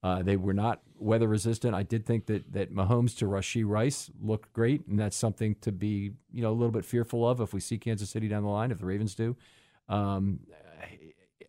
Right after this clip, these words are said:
I, I, Miami just did not look like they had much at all in that game, and, and their running game, which I thought would be the chance to, to really get something going against Kansas City, they,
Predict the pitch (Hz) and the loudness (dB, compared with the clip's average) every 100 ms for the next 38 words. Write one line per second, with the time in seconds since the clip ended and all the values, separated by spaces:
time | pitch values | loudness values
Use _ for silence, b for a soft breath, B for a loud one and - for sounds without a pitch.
0 | _ _ 131 - 117 139 123 131 123 107 | _ _ -12 -8 -6 2 6 6 6 4
1 | - - 101 98 110 110 98 - 104 104 | 0 -6 -4 0 2 2 -2 -6 -4 -2
2 | 101 104 92 95 87 87 87 - 90 87 | -2 -4 -4 -2 -2 -2 -4 -4 -4 -4
3 | 87 90 85 - 90 90 87 90 - 98 | -6 -8 -10 -8 -6 -4 -6 -8 -4 -2
4 | 104 104 123 143 110 110 101 104 98 107 | -2 2 2 4 2 2 0 -2 -2 -2
5 | 92 101 107 95 - - 131 110 92 - | -2 -4 -4 -6 -6 -2 0 0 -4 -8
6 | - 98 - 101 87 - - 98 104 - | -6 -6 -6 -6 -6 -10 -4 -4 -2 -2
7 | 101 90 101 95 90 90 - 98 87 - | -2 -2 -4 -4 -6 -8 -4 -2 -2 -4
8 | 90 92 | -6 -6